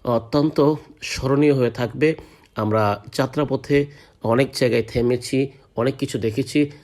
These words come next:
যাই হোক, বলতে বলতে আমরা কিন্তু একেবারেই ঘাটের, আহ, কাছে চলে এসেছি। প্রিয় দর্শক, এই গোদারা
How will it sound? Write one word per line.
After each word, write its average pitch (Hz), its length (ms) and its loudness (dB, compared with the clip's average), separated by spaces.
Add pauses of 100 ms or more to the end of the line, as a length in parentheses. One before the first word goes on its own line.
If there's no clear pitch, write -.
(140)
যাই 151 140 4
হোক, 165 140 2
বলতে 143 440 4
বলতে 143 340 2
আমরা 120 280 0
কিন্তু 127 260 -2
একেবারেই 156 680 4
ঘাটের, 127 400 2
আহ, 117 920 0
কাছে 113 680 0
চলে 101 380 0
এসেছি। 120 560 -4 (420)
প্রিয় 127 140 0
দর্শক, 123 400 2 (220)
এই 131 160 0
গোদারা 135 640 2